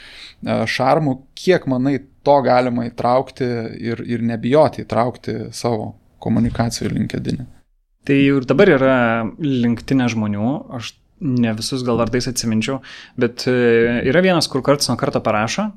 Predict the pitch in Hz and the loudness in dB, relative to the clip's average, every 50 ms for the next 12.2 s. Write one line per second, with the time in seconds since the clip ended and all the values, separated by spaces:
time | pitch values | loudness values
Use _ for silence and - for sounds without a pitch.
0 | - _ - - 135 127 135 127 - 202 190 - - 120 - - 131 139 135 143 | -12 _ -10 -6 -2 0 0 0 0 -4 -4 -2 -4 -4 -2 0 -2 0 0 -2
1 | 123 - 123 117 101 113 131 160 - 175 135 135 127 - - 139 135 151 151 - | -4 -4 -4 -4 -2 -2 -2 -2 -2 -4 -6 -6 -6 -6 -8 -2 0 0 0 0
2 | 127 120 - - - 127 120 117 110 104 104 - - - 143 143 170 160 156 - | -2 -2 4 4 4 4 4 -2 -4 -6 -8 -12 -10 -8 -2 -2 0 0 0 -2
3 | 170 156 135 104 - - 104 131 123 - - 123 _ - - 170 175 - 135 151 | 0 -2 -2 -4 -6 -10 -10 -10 -10 -10 -14 -20 _ -4 -2 -2 0 2 2 2
4 | 202 202 - 196 185 165 - - _ - _ _ _ _ - 165 165 165 - - | 2 0 0 0 0 -2 -2 -8 _ -20 _ _ _ _ 0 2 2 2 0 -6
5 | - - 117 110 123 143 147 131 127 120 120 113 107 107 123 113 120 160 214 214 | -4 -4 -4 -2 0 0 0 0 0 0 0 -2 -2 -4 -4 -4 -2 -2 -2 -2
6 | 190 156 - - 156 139 127 123 - - 117 117 110 104 107 104 - - 104 131 | -2 -2 -2 0 0 0 -2 -2 -4 -2 -2 -2 -2 -2 -2 -6 -6 -4 0 0
7 | 131 - 165 147 - 139 135 120 131 120 - 147 135 117 - 120 - 123 139 170 | 2 2 2 0 0 0 -2 -2 -2 -6 -6 -4 -4 -4 -4 -4 -2 -2 -2 0
8 | - 208 190 190 185 190 190 185 180 175 165 151 - - - - 180 139 139 139 | -2 -2 -2 0 0 2 2 2 0 -2 -2 -4 -4 -8 -10 -10 -6 0 2 2
9 | 139 139 139 - 107 - 143 135 131 127 127 123 - 127 127 131 120 - - 139 | 2 4 2 0 0 0 -2 -2 -2 -2 -4 -4 -2 -2 -2 -2 -2 -2 0 0
10 | 117 110 - - - - - - - - - - - - - 123 117 110 110 113 | -2 0 -2 -4 -4 -4 -4 -4 -4 -10 -14 -18 -20 -14 -10 -6 -4 -4 -2 -2
11 | 113 113 113 113 113 117 120 - - _ _ - 139 135 123 123 139 156 165 165 | -2 0 0 0 0 0 0 -2 -4 _ _ -4 -2 0 2 2 2 2 2 2
12 | 165 165 160 156 | 2 2 2 2